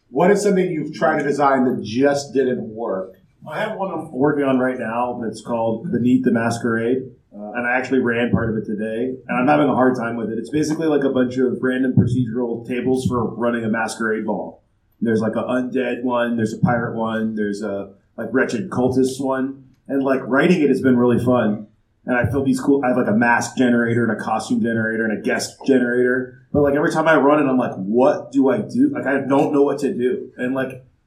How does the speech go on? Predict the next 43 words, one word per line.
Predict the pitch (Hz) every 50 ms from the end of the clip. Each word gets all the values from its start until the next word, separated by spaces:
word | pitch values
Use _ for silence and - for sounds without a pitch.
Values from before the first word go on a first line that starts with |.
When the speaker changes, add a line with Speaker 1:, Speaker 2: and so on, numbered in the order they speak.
| _ _
Speaker 2:
I | 123 131
have | 143 139 139
to, | 151 139
like, | 143 139 - -
basically | - 147 139 139 - 156 156 -
come | - 139 143
up | 147
with | - 151
this, | 143 131
like, | - - - 113
meta | 120 123 127 139 147 151 143
game | 135 131 131 127 117 107
for, | 117 123
like, | 123 120 123
"Okay, | 123 - 156 139 127
what | 139 160 180
do | 185
you | 190 202 196
do | 190 190 202 202 185
this | 175 202 208 202 - -
hour?" | - 120 120 120 117 117 117
And | 120 127
there's, | 127 127 117
like, | 135 131 -
no | 123 127 120 113
plot. | 120 - - 135 143 151 160 165 160 - -
So, | - 151 143
like, | 147 143 - - - - _ _ _
right | - 160 160 156
now | 156 151 151
it's | 131 -
not | 131 123 113
working. | 110 110 98 98 - - -
<laughs> | - - 214 202 - - - - - - -
So | 131 147 156 151 143
I'll | 135 - - 156 160
let | 175 170 165
you | 160
know | 170 165 143 127 127
when | 123 131 135 131 127
I | 120 -
figure | 139 135 131 123 127
out | 127 123 117 117 113 - -